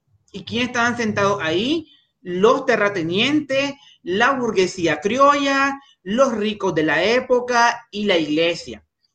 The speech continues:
¿verdad? Es decir, eh, si partís de ahí, desde ese pre-, eh, precepto de que la declaran ellos en particular, antes que lo haga el pueblo, ¿verdad? Exigiendo que de verdad el yugo se les, se les quite,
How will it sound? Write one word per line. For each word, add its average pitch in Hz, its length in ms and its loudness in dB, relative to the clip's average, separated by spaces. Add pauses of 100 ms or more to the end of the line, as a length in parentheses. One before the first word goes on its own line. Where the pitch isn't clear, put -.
(240)
¿verdad? 170 500 2
Es 185 140 -2
decir, 202 480 0
eh, 185 320 -2
si 202 160 -12
partís 220 480 -2
de 294 80 2
ahí, 226 400 -2
desde 170 340 -2
ese 226 320 0
pre-, 208 220 -14 (460)
eh, 165 120 -8
precepto 170 540 -4
de 147 180 -2
que 160 200 -4
la 165 180 0
declaran 190 480 0
ellos 208 400 0
en 160 120 -6
particular, 160 800 -2 (240)
antes 208 360 2
que 196 100 -6
lo 165 140 2
haga 180 160 2
el 170 100 -4
pueblo, 185 560 2
¿verdad? 147 260 0
Exigiendo 185 640 -4
que 170 140 -2
de 156 80 2
verdad 147 240 -2
el 196 80 -8
yugo 214 260 2
se 208 140 -4
les, 170 180 -6
se 160 140 -6
les 143 140 -10
quite, 202 500 -8